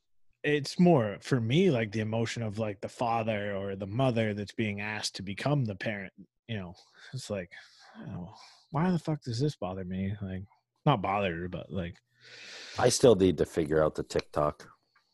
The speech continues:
Speaker 1: There it is, so addicting.
Speaker 2: Yeah, I know. My wife is addicted to it.
Speaker 1: Yeah.
Speaker 2: She sits there and just scrolls through TikTok videos and chuckles <laughs> for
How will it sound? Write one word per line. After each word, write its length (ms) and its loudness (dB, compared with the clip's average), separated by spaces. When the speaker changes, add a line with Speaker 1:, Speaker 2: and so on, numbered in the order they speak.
Speaker 1:
There 140 2
it 100 -4
is, 100 -4
so 140 -4
addicting. 480 -8
Speaker 2:
Yeah, 220 10
I 120 8
know. 260 6
My 160 2
wife 320 4
is 140 -8
addicted 460 -12
to 180 -8
it. 100 -12
Speaker 1:
Yeah. 180 2
Speaker 2:
She 180 -2
sits 320 0
there 200 6
and 100 0
just 160 -2
scrolls 400 4
through 120 4
TikTok 540 2
videos 360 2
and 640 -12
chuckles 500 -2
<laughs> 1800 8
for 280 -2